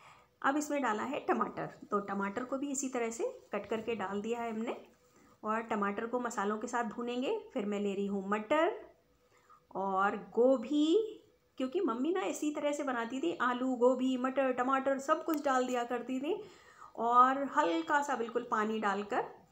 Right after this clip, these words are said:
थोड़ा सा धनिया यहाँ पर ऐड करेंगे। इस तरह से धनिया डालिए ना तो बड़ा अच्छा सा टेस्ट आता है, सब्ज़ी में अलग ही तरह का फ्लेवर आता है।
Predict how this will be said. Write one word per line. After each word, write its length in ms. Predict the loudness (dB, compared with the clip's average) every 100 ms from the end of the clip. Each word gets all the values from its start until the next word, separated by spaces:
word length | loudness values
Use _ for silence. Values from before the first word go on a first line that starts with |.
| -20 -18 -2
थोड़ा 240 | 2 2
सा 120 | 2 0
धनिया 340 | -2 -4 -4
यहाँ 220 | -4 -2
पर 140 | 0 0
ऐड 160 | -2
करेंगे। 320 | -2 -2 0 -2
इस 180 | -2 -2
तरह 160 | -4
से 100 | -4
धनिया 320 | -4 -4 -2 -2
डालिए 300 | -2 -2 -4
ना 140 | -2
तो 80 | -2
बड़ा 200 | 0 0
अच्छा 260 | 0 -2 -4
सा 140 | -4
टेस्ट 340 | -2 -4 -2 -6
आता 220 | -4 -6
है, 220 | -6 -10 -14 -20 -20 -18 -4
सब्ज़ी 340 | -4 0 0
में 140 | 0
अलग 300 | 0 0 2
ही 100 | 0
तरह 220 | 0 -2 0
का 120 | 0
फ्लेवर 340 | 0 -2 0 -2
आता 200 | -2 -4
है। 200 | -4